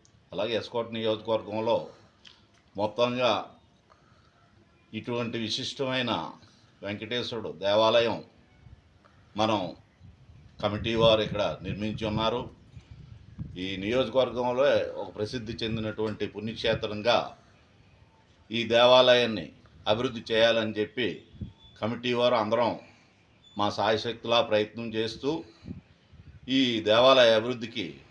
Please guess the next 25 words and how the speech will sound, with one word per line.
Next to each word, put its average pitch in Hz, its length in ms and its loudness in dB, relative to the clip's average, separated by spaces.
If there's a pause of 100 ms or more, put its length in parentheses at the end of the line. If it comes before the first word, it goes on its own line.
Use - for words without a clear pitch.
విశేషంగా 120 600 -4
గత 110 260 -2
మూడు 110 260 -4
సంవత్సరాల 110 400 -6
నుంచి 113 340 -8
కృషి 92 320 -10
చేస్తున్నాం. 113 540 -2 (1080)
మా 123 240 6
వంతు 135 540 4 (100)
కృషితో 139 380 0
పాటు 127 580 2 (840)
ఈ 120 120 -4
ప్రజలు 113 380 2
కూడా, 131 380 4
నియోజకవర్గ 123 580 0
ప్రజలు 117 340 0
యావన్ 117 240 2
మంది 120 260 -4
కూడా, 117 440 0 (580)
దాతలు, 110 500 0 (220)
పెద్దలు, 110 520 2 (200)
ఇండస్ట్రియలిస్టులు 110 680 -6
అయితేనే, 117 360 -4
వ్యాపారస్తులు 113 720 0
అయితేనేమి, 113 800 -4